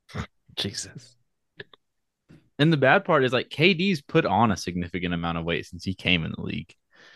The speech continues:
Speaker 2: Like, if you look at, like, his early days in O K C, it was worse. It was a lot worse.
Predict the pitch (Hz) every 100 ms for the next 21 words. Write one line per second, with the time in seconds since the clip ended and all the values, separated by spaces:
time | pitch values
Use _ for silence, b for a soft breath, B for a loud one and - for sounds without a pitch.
0 | b b _ _ _ 98 95 92 139 160
1 | 160 110 104 123 113 82 85 110 117 123
2 | 123 123 123 - 120 110 143 117 101 110
3 | 80 78 76 - - 101 82 82 78 -
4 | - - - -